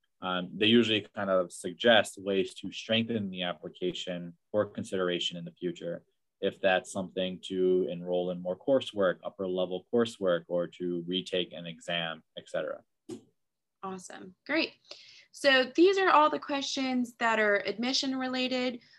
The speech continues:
Speaker 2: Um, now we're gonna go ahead and tackle some questions about the program. Um, so again, the first question we have is just an overarching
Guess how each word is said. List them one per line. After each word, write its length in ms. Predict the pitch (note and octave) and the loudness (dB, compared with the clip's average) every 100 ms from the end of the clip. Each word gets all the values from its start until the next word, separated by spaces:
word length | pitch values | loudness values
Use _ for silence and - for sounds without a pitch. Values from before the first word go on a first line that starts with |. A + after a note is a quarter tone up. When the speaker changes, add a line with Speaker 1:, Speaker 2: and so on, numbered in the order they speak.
| - | -6
Speaker 2:
Um, 300 | - G3+ G3+ G3+ | 0 2 0 -4
now 240 | A#3 B3 C#4+ | -2 2 2
we're 120 | C#4+ | 2
gonna 200 | C4+ B3+ | -2 -2
go 200 | B3 B3 | -2 -2
ahead 460 | B3 A#3+ A3+ A3 G#3+ | -2 -2 -2 -4 -6
and 480 | G#3+ G#3 G#3 G3+ G3+ | -6 -4 -2 -2 -4
tackle 400 | - G3+ G3+ G3+ | -4 -4 -4 -8
some 200 | G3+ G3 | -6 -8
questions 580 | A3 G#3 - G3+ G3 - - | -4 -6 -4 -6 -6 -10 -6
about 400 | F#3+ F3+ F3+ - | 0 0 0 -6
the 80 | |
program. 720 | F#3+ - F#3+ F3+ E3 E2 - A3 _ _ - _ - | -10 0 0 0 -6 -10 -12 -14 _ _ -20 _ 2
Um, 360 | G3 G3 F#3+ | 4 4 2
so 220 | G#3+ A#3 | -2 -2
again, 540 | A3+ B3 E4 E4 D#4 C4+ | -2 2 4 4 2 -2
the 100 | C#4 | -2
first 320 | - D4 D4+ | 4 4 4
question 360 | D4+ C#4 C4+ B3 | -2 -2 -2 -4
we 120 | A#3 | 0
have 180 | G#3+ G#3 | 0 0
is 100 | G#3 | -2
just 140 | G#3 | -6
an 140 | A3 G#3+ | -4 -2
overarching 840 | A3+ A#3 A#3 G3+ G#3+ G#3+ G#3 G#3 | -2 -2 0 0 0 -4 -4 -6